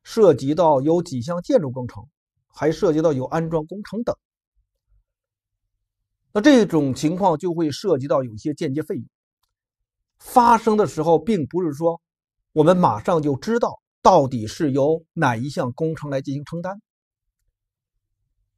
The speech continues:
其实在产品成本里面，存货那一章大家也接触到了，有直接的，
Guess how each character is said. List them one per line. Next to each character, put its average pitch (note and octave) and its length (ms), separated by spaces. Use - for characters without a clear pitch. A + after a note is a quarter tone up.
其 C#4 160
实 B3+ 360
在 G3+ 320
产 F3 380
品 C3 320
成 F#3+ 260
本 F#3 180
里 D#3 140
面， G#2 160
存 F3 280
货 A3 160
那 E3+ 80
一 E3+ 120
章 D#3+ 200
大 D#3+ 140
家 D3+ 120
也 A#2+ 120
接 G3 220
触 B2 140
到 B2+ 100
了， - 220
有 D3 260
直 D#3+ 220
接 D#3+ 180
的， E3 220